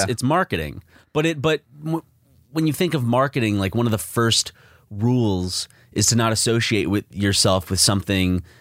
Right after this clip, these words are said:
Speaker 2: that would make the target audience kind of dissuade them from, like, "Oh, when they think of Pepsi, they're gonna think of covid," but they're turning that on its head and they're just going, "Hey, we're trying to be helpful."
Speaker 1: Yeah, it's weird. Anyway, guys,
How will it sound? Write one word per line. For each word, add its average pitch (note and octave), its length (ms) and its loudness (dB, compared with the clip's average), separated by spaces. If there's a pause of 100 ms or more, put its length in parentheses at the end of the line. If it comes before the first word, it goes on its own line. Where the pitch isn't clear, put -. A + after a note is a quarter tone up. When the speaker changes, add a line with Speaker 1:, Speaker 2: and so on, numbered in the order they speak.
(180)
Speaker 2:
that F#2+ 440 0
would F#2+ 300 0
make F#2+ 320 0
the F#2 100 -2
target F#2+ 400 0
audience F2 480 0
kind F#2 240 0
of E2 280 -2
dissuade F#2 520 2
them F2 220 0
from, E2+ 160 -4
like, E2 180 -4
"Oh, E2 300 -2 (240)
when G2+ 220 -2
they G2+ 80 2
think A2 200 -2
of E2+ 140 -4
Pepsi, G2 300 0
they're G2+ 100 2
gonna F#2 140 0
think F#2+ 180 -2
of F2 100 -2
covid," G#2 540 -2 (340)
but F2 80 -6
they're F#2+ 120 2
turning C#3+ 380 0
that E2 120 0
on B1 100 -2
its - 160 -8
head D#3+ 200 -2
and D#2+ 100 -4
they're A#1+ 80 -6
just - 160 -8
going, - 180 -6
"Hey, E4 300 0 (460)
we're F#4+ 100 0
trying G4+ 240 -2
to G4 60 -2
be F4+ 120 0
helpful." D#4+ 520 -2 (260)
Speaker 1:
Yeah, F#2+ 80 -2
it's E2 160 -6
weird. F#2+ 320 0 (680)
Anyway, G#2+ 300 0
guys, G#2 460 0